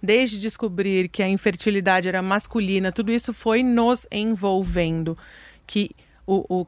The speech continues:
criar filhos, o ter filhos é só o resultado de tudo isso, criar filhos juntos, né? É muito nosso. Então, assim, é, as pessoas falam, "Nossa, que loucura, você já tinha uma filha e você fez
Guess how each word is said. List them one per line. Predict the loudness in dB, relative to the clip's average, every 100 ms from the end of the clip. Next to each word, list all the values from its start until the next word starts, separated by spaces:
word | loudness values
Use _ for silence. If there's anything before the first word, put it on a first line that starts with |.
| -4
criar | -2 2 4 4 2
filhos, | -2 0 0 0
o |
ter | 0 -2 -2
filhos | 0 2 2 2 2
é | 2
só | 2 0 2
o |
resultado | 0 0 -2 0 2 2 0
de | -4
tudo | -4 -4 -4
isso, | -6
criar | -4 0 0
filhos | 0 -2 -2
juntos, | -2 -2 -2 -4 -6 -6 -4
né? | -4 -4 -8 -20 -20 -16 -4
É |
muito | 0 2 2 2 2
nosso. | 4 2 -2 -8 -10 -18 -20 -20 -10
Então, | -4 0 0
assim, | 0 -2 -2 -2 -4 -4
é, | -2 -2 -2 -2 -2 -4 -6
as | -6
pessoas | -6 -6 -4 -2
falam, | 0
"Nossa, | 2 2 2
que |
loucura, | 2 2 2 2 2
você | 0 0 -2 -2 -6
já | -2 -2
tinha | 0 0 2
uma | 2
filha | 0 0 2 4
e | 2
você | 2 -2 -4
fez | 4 6 6